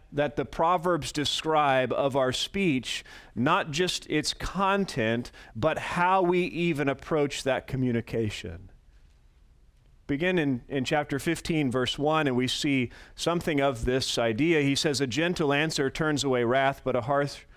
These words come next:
harsh word stirs up anger." But then verse two says, "The tongue of the wise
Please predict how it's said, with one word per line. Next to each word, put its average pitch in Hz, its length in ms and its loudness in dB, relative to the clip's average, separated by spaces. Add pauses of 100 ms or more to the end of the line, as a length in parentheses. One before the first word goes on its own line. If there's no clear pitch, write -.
harsh 160 320 0
word 120 260 0
stirs 127 340 -2
up 113 140 -2
anger." 135 460 0 (440)
But 135 100 0
then 170 140 2
verse 147 260 0
two 226 240 0
says, 156 340 2
"The 151 120 0
tongue 220 480 0
of 170 380 0
the 160 140 2
wise 143 960 2